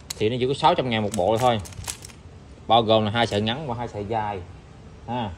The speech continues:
Đó. Đây dài đây. Đó. Đây là dài ha, còn này là sợi ngắn. Ha, rõ ràng hết rồi. Chỉ cần anh em báo cái số, báo cái,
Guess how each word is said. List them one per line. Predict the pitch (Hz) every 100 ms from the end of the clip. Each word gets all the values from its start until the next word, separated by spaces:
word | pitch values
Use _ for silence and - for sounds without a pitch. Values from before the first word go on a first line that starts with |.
| - - - -
Đó. | 107 131 - - - - - - - - - - - - - -
Đây | 104 98
dài | 101 92
đây. | 101 98 98 - - - - - - - - - - - - - - - - 92
Đó. | 95 123 131 - - - - - - - - - - - -
Đây | 202
là | 196
dài | 95 95 90 85 78 -
ha, | 107 107
còn | 92 95
này | 104
là | 92 87
sợi | 95
ngắn. | 104 117 151 - - - - - - - - -
Ha, | 117 120 90 - -
rõ | 92 107
ràng | 101 95
hết | 117
rồi. | 95 90 - - - - -
Chỉ | 135
cần | 135 123
anh | 135
em | 131
báo | 139 185
cái | 190
số, | 185 170
báo | 151
cái, | 180